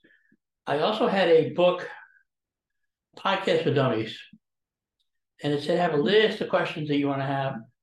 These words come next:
And I sent a list of questions to Maddie, and I thought she was gonna have a heart attack. There was, like, twenty of them. But as I got her on, I told her to throw the list away because I got the wrong information. Maddie was gonna be going to work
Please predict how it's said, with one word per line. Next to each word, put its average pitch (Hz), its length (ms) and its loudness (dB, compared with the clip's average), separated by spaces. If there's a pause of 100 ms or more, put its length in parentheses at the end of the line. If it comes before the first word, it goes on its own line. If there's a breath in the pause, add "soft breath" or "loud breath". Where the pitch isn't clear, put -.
(540)
And 160 240 -4
I 160 80 -2
sent - 260 -4
a 202 40 -2
list 190 260 -2
of 156 100 -8
questions 160 400 0
to 156 80 2
Maddie, 156 380 2
and 143 120 0
I - 40 -8
thought 151 160 -2
she 147 80 -4
was 139 80 -4
gonna 143 160 -2
have 135 100 -2
a 131 80 -4
heart 147 260 -2
attack. 117 340 -4
There 135 100 -6
was, 127 60 -4
like, 120 180 -2
twenty 143 320 -6
of 110 120 -8
them. - 140 -12 (960)
But 151 480 -4
as 143 220 -4
I 156 140 -4
got 175 280 0
her 147 120 2
on, 135 340 0 (340)
I 143 60 -10
told 151 300 0
her 131 40 -8
to - 60 -14
throw 165 200 -2
the 156 80 0
list 151 260 -2
away 139 280 -4
because 123 380 -6
I 127 240 -4
got 139 140 -2
the 127 80 -2
wrong 127 260 2
information. - 760 -8 (840)
Maddie 151 300 2
was 160 100 -2
gonna 156 240 2
be 151 520 -4 (360)
going 147 340 2
to 139 60 0
work 160 360 4